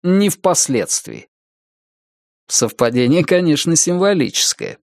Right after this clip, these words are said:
Но вряд ли кто по-настоящему надеялся программу К П С С осуществить,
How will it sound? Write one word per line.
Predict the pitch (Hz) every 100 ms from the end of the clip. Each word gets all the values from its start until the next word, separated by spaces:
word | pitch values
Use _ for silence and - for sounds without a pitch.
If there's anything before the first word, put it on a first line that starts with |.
| _ - - - - -
Но | 143 190
вряд | 214 247 233 147
ли | 131
кто | - 151
по-настоящему | - 139 135 - 139 147 190 - 120
надеялся | 123 123 123 170 151 -
программу | - 113 117 143 139
К | 123
П | - 127 120
С | -
С | 147 135
осуществить, | 123 143 - - 131 - 147 143 -